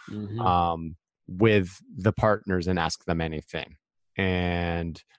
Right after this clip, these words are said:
Speaker 2: connect with them. Um, they do the same thing for supervisors, and they do s-, the same thing with managers. And by getting them away and just letting these people be heard,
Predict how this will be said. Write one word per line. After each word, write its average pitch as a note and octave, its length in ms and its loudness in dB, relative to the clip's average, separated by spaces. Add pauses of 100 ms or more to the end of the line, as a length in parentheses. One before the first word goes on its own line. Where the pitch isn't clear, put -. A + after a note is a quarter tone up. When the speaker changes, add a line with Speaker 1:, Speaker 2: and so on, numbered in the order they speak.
(100)
Speaker 2:
connect D3+ 360 2
with - 160 -4
them. - 260 -6 (540)
Um, F#2+ 260 2
they G#2 100 4
do G2 140 2
the F#2 80 0
same F#2+ 240 0
thing F#2 180 -2
for - 160 -8
supervisors, B2 760 4
and G#2 80 0
they F2+ 80 2
do F#2 180 0
s-, - 340 -6
the F#2 80 0
same F2 280 -2
thing E2 520 -2
with E2 380 0 (240)
managers. E2 720 0 (100)
And F2+ 680 2
by F#2 300 2
getting B2 240 6
them G2+ 200 6
away F2+ 500 4 (380)
and G#2 160 2
just F#2+ 180 2
letting C3 240 8
these A2+ 140 6
people - 380 0
be G2+ 180 4
heard, E2 680 2